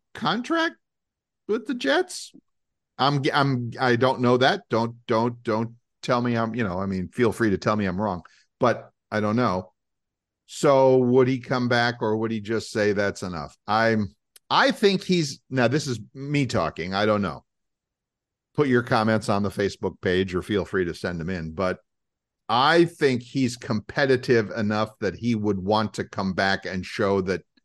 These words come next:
the Jets made the right decision in taking him and paying him all that money, et cetera. I think he's competitive, competitive enough that he will want to come back. There, I said it.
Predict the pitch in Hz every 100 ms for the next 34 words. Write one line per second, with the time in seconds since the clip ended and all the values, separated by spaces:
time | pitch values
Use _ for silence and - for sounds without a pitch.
0 | _ _ _ _ _ _ 95 104 87 120
1 | 104 110 107 104 101 104 - 92 110 92
2 | 95 95 92 98 92 95 85 98 92 85
3 | 101 92 95 95 87 87 87 92 92 90
4 | 80 - 78 69 - - - 156 180 190
5 | - 175 - 143 151 131 113 110 107 107
6 | _ - 107 - 190 190 139 - 101 95
7 | 101 _ _ _ - 113 117 120 101 117
8 | 101 123 139 123 113 117 120 - 120 101
9 | - 101 101 - 69 - - _ _ _
10 | _ _ _ 98 92 64 - 90 - 92
11 | -